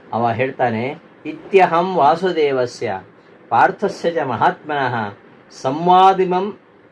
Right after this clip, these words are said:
ಇಮಂ ಅಶ್ರೌಷಂ ಅದ್ಭುತಂ ರೋಮಹರ್ಷಣಂ." ವಾಸುದೇವನ, ಶ್ರೀಕೃಷ್ಣನ ಹಾಗೂ ಅರ್ಜುನನ ಈ ಒಂದು ಸ್-,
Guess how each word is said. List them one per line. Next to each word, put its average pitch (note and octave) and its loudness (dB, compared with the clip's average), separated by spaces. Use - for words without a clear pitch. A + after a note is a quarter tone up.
ಇಮಂ D3+ -6
ಅಶ್ರೌಷಂ E3+ 0
ಅದ್ಭುತಂ D#3+ -2
ರೋಮಹರ್ಷಣಂ." A2+ -8
ವಾಸುದೇವನ, C#3+ 0
ಶ್ರೀಕೃಷ್ಣನ D3+ -8
ಹಾಗೂ A#2+ -2
ಅರ್ಜುನನ C#3+ -4
ಈ D3+ -4
ಒಂದು C#3 -4
ಸ್-, - -14